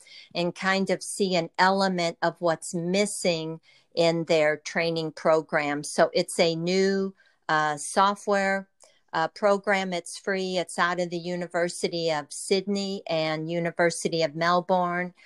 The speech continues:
And they're kinda opening, opening it up for all horse owners, enthusiasts, whoever has a horse and wants to keep track of your training and its, um, results, um, will be able to sign up and use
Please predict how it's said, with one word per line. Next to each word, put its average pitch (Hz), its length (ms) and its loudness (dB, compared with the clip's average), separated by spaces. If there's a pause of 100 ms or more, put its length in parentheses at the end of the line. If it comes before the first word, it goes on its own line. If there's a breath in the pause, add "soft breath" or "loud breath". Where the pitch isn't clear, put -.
(260 soft breath)
And 160 340 2
they're 165 120 2
kinda 196 400 -2
opening, 208 680 2 (180)
opening 202 560 2
it 185 140 0
up 170 260 2
for 165 240 4
all 180 300 4
horse 190 400 -4
owners, 190 580 -6
enthusiasts, 185 1080 -2 (300 soft breath)
whoever 208 500 6
has 208 320 0
a 202 80 2
horse 180 560 -2 (300)
and 170 160 -4
wants 180 300 -4
to 190 80 -4
keep 185 320 -6
track 180 380 2
of 165 180 0
your 165 140 0
training 170 880 -2
and 160 380 -2 (120)
its, - 420 0 (100)
um, 143 380 -2
results, 170 840 2 (400 soft breath)
um, 151 300 0 (200)
will 170 200 4
be 170 240 0
able 165 240 0
to - 220 -8
sign 170 400 0
up 170 180 0
and 165 220 -2
use 165 240 -6